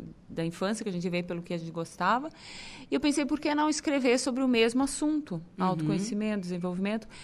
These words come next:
Speaker 1: E é isso, assim, ah, eu acredito que Deus deu dons pra todos nós,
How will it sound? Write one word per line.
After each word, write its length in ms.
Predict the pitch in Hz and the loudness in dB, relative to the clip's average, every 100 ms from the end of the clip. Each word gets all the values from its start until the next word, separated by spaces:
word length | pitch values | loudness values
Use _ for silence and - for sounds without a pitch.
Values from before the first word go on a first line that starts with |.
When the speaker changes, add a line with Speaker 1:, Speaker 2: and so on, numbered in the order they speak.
| - - - | -18 -14 2
Speaker 1:
E 260 | 285 302 330 | 6 8 8
é 280 | 392 403 381 | 8 6 4
isso, 160 | - | 4
assim, 480 | 269 - 240 214 208 | 0 2 2 2 2
ah, 600 | - 214 214 214 214 214 214 | 6 8 10 10 10 8 8
eu 140 | 240 | 8
acredito 640 | 262 269 269 202 226 226 | 6 6 4 6 2 2
que 140 | 220 233 | 0 4
Deus 300 | 208 196 185 | 6 6 4
deu 260 | 190 180 | 2 0
dons 400 | 170 170 165 165 | 2 2 2 -2
pra 160 | - 185 | -4 -2
todos 340 | 185 196 214 | 0 0 0
nós, 400 | 233 247 381 - | 2 2 2 -6